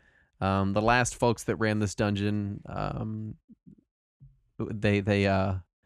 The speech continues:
one of 'em, his, his favorite character made it all the way to the end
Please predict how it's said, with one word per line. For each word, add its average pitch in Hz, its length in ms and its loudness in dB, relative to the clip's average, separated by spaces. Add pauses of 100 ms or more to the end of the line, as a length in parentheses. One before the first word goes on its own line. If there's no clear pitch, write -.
(380)
one 160 160 6
of 175 100 4
'em, 139 200 4
his, 123 260 4
his 117 160 0
favorite 131 260 2
character 123 300 0
made 113 120 4
it 104 80 2
all 117 220 4
the 117 60 0
way 117 120 4
to 110 80 0
the 101 120 0
end 127 400 0